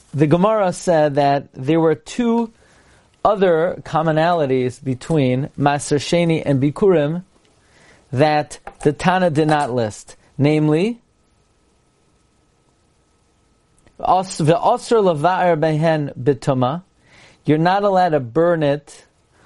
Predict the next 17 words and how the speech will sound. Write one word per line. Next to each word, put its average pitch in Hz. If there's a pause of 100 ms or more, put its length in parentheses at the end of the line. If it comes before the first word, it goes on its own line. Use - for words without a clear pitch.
(100)
when 147
it's 151
in 156
a 143
state 175
in 143
t-, -
of 131
tuma 160
to 143
get 135
benefit 123
from 123
it. 180 (580)
The 143
oichlon 190
betumas 175